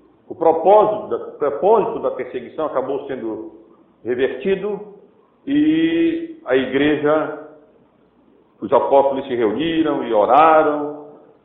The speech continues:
e Deus capacitou a sua igreja, capacitou os apóstolos, e eles então, e a igreja então avançou, a igreja cresceu.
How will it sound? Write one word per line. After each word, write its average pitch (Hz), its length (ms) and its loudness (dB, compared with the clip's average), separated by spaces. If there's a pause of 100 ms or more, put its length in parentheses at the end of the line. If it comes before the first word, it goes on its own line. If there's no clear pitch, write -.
(160)
e 110 100 -10
Deus 127 1040 2
capacitou 147 800 4
a 123 120 4
sua 113 140 -2
igreja, 143 720 -2 (760)
capacitou 127 720 2
os 113 60 0
apóstolos, 147 880 2 (520)
e 117 160 -2
eles 147 280 2
então, 127 500 0
e 131 60 2
a 127 40 6
igreja 123 440 2
então 120 600 -2
avançou, 127 880 -4
a 92 80 -10
igreja 107 420 -6 (240)
cresceu. - 600 -10